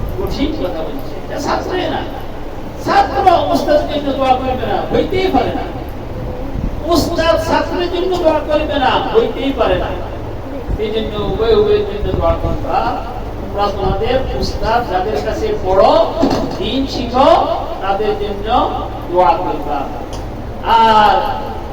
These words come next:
এই মাদ্রাসার লক্ষ্য আর উদ্দেশ্য এলেম শিখি আমল করে আল্লাহকে রাজি করা, এলেম শিখি আমল করে আল্লাহকে রাজি করা। তো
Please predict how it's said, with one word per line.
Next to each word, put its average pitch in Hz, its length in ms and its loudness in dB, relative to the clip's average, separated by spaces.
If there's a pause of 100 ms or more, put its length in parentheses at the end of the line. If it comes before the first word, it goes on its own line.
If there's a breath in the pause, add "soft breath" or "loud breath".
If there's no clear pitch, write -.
(100)
এই 247 360 2
মাদ্রাসার 220 680 0 (120)
লক্ষ্য 247 460 2
আর 220 160 6
উদ্দেশ্য 208 640 -4 (1400)
এলেম 277 400 0
শিখি 269 440 0 (160)
আমল 285 360 2 (140)
করে 302 220 6
আল্লাহকে 220 640 2
রাজি 185 220 0
করা, 139 280 -6 (1300)
এলেম 254 300 2
শিখি 240 520 -4 (160)
আমল 240 420 0
করে 254 540 2
আল্লাহকে 214 440 -2
রাজি 180 240 -2 (600)
করা। 180 340 4 (760)
তো 220 100 0